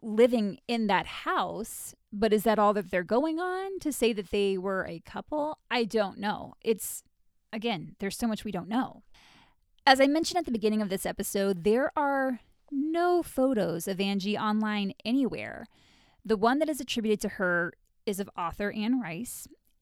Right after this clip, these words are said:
Anne Rice, I think I said it at the beginning, coincidentally passed away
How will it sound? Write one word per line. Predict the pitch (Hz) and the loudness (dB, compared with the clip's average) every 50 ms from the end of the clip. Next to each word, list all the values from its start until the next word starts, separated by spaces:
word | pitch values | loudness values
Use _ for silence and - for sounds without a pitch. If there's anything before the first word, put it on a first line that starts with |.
| _ - | _ -2
Anne | 247 269 302 311 | 0 0 2 2
Rice, | 277 262 247 240 233 233 - - - - | 4 4 4 4 4 2 0 -2 -2 -2
I | 214 | -2
think | 202 220 208 214 - - _ - | 0 0 0 0 -2 -6 _ -6
I | - 202 | -6 -6
said | - - 196 | -4 -2 -2
it | 190 | -2
at | 151 170 | -2 -4
the | - | -6
beginning, | 208 180 - 208 196 196 190 180 | -6 -4 -2 -2 -2 -2 -2 -4
coincidentally | 185 - - 262 277 302 320 - - 277 277 220 226 214 214 214 | -6 -6 -4 -2 -2 -2 -2 -2 -2 0 0 0 0 0 0 -2
passed | 196 - - - 202 208 208 - - 220 | -4 -6 -6 -6 -6 -4 -4 -6 -4 -4
away | 208 190 196 185 185 185 180 180 | -2 0 0 0 0 -2 -4 -6